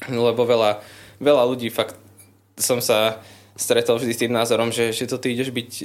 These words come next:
zdravotný brat alebo zdravotná sestra. Hovorím: „Nie, to je odbor ošetrovateľstva a ja to vôbec, e,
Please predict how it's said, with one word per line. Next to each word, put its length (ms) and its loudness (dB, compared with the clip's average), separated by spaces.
zdravotný 480 0
brat 240 4
alebo 240 4
zdravotná 480 0
sestra. 480 0
Hovorím: 320 0
„Nie, 200 4
to 320 2
je 400 -2
odbor 400 0
ošetrovateľstva 800 2
a 80 6
ja 80 2
to 160 -2
vôbec, 400 2
e, 160 -6